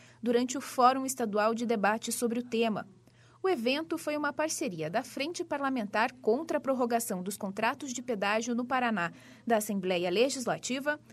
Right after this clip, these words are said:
com o deputado federal Sérgio Souza, do P M D B, relator da proposta na Comissão Mista do Congresso.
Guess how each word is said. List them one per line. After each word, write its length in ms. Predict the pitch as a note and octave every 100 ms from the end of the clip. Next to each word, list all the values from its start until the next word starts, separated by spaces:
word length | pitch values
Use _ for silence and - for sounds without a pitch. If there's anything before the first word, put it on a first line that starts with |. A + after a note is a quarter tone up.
| - - -
com 160 | F#4
o 60 | E4+
deputado 560 | D4+ D#4 B3 C4+ B3+
federal 500 | C4+ C4+ A#3 A3+ B3+
Sérgio 460 | D#4+ - A3+ A3+ B3
Souza, 480 | - B3+ B3+ B3+ B3+
do 100 | B3
P 140 | B3+ A#3+
M 180 | A#3+
D 160 | B3 B3
B, 280 | G3 A3+ A#3+ - -
relator 640 | - D#4 D4 B3+ A#3 C#4
da 100 | C4+
proposta 560 | B3 G3+ - A3 B3 C4+
na 100 | B3+
Comissão 460 | C4 C4+ C4+ C#4+
Mista 400 | C#4+ B3 A#3+ -
do 100 | A3+
Congresso. 680 | A#3 B3+ A#3+ A3+ A#3 A#3 -